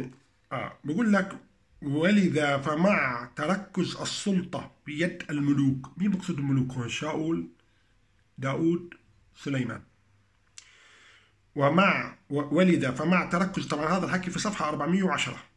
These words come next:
الآن أنا بنتقل لصفحة أربعمية وعشرة. "ولذا فمع تركز السلطة بيد الملوك، تركزت العبادة القربانية في مكان واحد هو الهيكل في القدس،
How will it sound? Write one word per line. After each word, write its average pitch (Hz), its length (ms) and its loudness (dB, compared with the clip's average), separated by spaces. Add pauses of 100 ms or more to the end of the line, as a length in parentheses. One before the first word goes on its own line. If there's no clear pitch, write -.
(140)
الآن 151 200 -2
أنا 156 120 -2
بنتقل 175 320 0
لصفحة 147 300 -6
أربعمية 143 280 -4
وعشرة. 101 260 -8 (1120)
"ولذا 170 440 4
فمع 165 280 0
تركز 180 380 0
السلطة - 560 -4 (200)
بيد 180 420 -2
الملوك، 175 640 2 (960)
تركزت 175 720 0
العبادة 151 720 0
القربانية 165 1300 2 (220)
في 160 140 -4
مكان 147 680 2
واحد 139 400 0
هو 156 140 2
الهيكل 147 760 0 (420)
في 254 60 0
القدس، - 960 -2